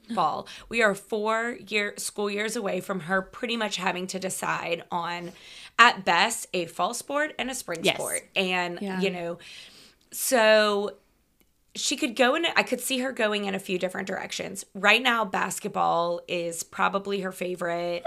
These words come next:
Speaker 1: Huh.
Speaker 2: Yeah, we're doing Kim Mulkey's basketball camp again,
Speaker 3: Aw.
Speaker 2: which was so great last year. You get to meet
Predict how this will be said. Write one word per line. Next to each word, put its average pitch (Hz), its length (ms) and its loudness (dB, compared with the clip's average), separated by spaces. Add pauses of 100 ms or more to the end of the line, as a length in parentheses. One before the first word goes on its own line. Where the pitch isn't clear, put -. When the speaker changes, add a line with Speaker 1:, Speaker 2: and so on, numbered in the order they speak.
Speaker 1:
Huh. 311 120 2 (260)
Speaker 2:
Yeah, 180 180 6
we're 190 160 0
doing 202 460 0
Kim 220 260 -4
Mulkey's 196 380 -2
basketball 208 600 0
camp 202 320 -6
again, 190 640 2
Speaker 3:
Aw. 202 140 0
Speaker 2:
which 196 520 2
was 196 280 -4 (120)
so - 440 -4
great 214 340 2
last 185 380 -4
year. 185 320 2 (240)
You 196 80 -4
get 208 160 -2
to 202 80 -2
meet 196 180 2